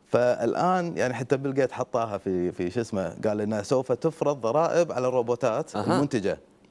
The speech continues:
Speaker 1: المنتجة. فأي، مو، مو يقولون إذا إنسان، إنسان إذا صار منتج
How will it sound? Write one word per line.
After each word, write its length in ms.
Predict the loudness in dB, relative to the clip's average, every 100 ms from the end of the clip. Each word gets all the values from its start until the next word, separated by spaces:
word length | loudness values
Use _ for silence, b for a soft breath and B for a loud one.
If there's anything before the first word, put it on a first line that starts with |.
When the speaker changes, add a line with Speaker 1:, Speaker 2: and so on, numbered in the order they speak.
| -4
Speaker 1:
المنتجة. 480 | 2 2 2 -2 -4 B B B B 2
فأي، 440 | 2 4 4 4 -2
مو، 180 | 0 0
مو 200 | 2 2
يقولون 340 | 4 4 4 2
إذا 200 | 0 -2
إنسان، 260 | 2 0 0
إنسان 360 | -2 2 2
إذا 120 | 0
صار 220 | 0 0 0
منتج 400 | 0 2 0